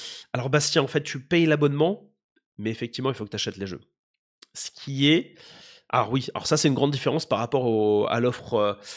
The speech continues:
de Microsoft, euh, le Xbox Cloud, je sais plus comment il s'appelle,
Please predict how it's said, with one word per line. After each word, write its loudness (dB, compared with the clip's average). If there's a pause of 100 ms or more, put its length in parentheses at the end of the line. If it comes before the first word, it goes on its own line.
(160)
de -8
Microsoft, -6
euh, 0
le 0
Xbox -4
Cloud, 0 (140)
je -14
sais -8
plus -20
comment -12
il -10
s'appelle, -4